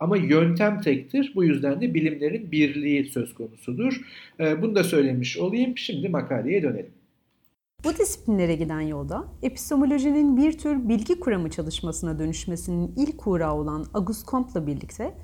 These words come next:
Speaker 2: ilk bakışta ikincil bir amaç gibi görünen yeni bir hedef de kendisini açığa vurmuştur.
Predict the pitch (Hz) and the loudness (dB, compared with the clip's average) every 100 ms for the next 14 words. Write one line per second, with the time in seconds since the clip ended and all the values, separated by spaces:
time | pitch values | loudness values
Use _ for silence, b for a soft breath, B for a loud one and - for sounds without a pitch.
0 | B B - 349 349 330 - 349 - 247 | B B -4 -2 -2 -4 -4 -4 -4 0
1 | - 311 320 294 311 - 240 302 - 214 | 6 6 6 4 2 4 4 4 2 -2
2 | 180 156 156 165 156 160 185 180 226 269 | 0 0 0 -2 -2 -4 0 4 6 6
3 | 226 175 196 233 - 240 277 - 240 220 | 4 2 0 0 0 -4 -4 -2 0 0
4 | - 262 - - 196 165 143 127 - - | 0 0 0 -2 0 0 -2 -6 -10 -12
5 | - - | -14 -14